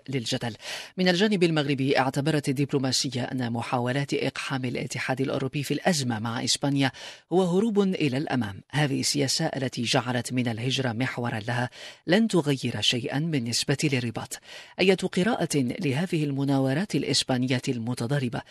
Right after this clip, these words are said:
نستمع من الدار البيضاء لخبير الشؤون الإسبانية والأستاذ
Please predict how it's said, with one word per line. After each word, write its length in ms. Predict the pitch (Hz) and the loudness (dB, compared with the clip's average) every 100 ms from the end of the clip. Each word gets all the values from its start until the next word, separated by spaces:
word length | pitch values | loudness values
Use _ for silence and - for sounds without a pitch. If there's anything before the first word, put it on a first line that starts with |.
| - - - | -20 -20 -4
نستمع 420 | 127 - 135 123 | -2 0 0 0
من 200 | 123 123 | 0 0
الدار 240 | 123 127 139 | 2 2 2
البيضاء 500 | 131 127 139 156 151 | 2 0 0 -2 -2
لخبير 400 | 139 143 139 143 | -4 -2 0 0
الشؤون 320 | 131 135 139 | 0 0 0
الإسبانية 640 | 131 117 - 120 123 185 | 0 -2 -2 -2 -2 -2
والأستاذ 580 | 214 196 139 - 139 131 | -2 -2 -2 0 0 0